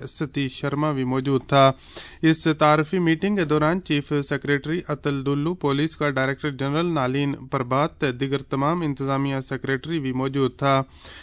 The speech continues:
इस दौरान वजीर आला ने पुरअमन तरीका नाल हालिया इंतखाबात करान वर अफसरां ने मुबारकबाद पेश की।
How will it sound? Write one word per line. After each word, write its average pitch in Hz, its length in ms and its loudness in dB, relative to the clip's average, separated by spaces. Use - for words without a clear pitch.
इस 151 160 2
दौरान 165 320 6
वजीर 165 320 2
आला 156 300 6
ने 190 200 0
पुरअमन 151 500 0
तरीका 139 380 -4
नाल 160 240 -2
हालिया 143 480 0
इंतखाबात 135 680 -2
करान 151 300 0
वर 160 220 -4
अफसरां 160 340 -4
ने 151 140 -2
मुबारकबाद 127 640 -2
पेश 127 280 0
की। 160 200 2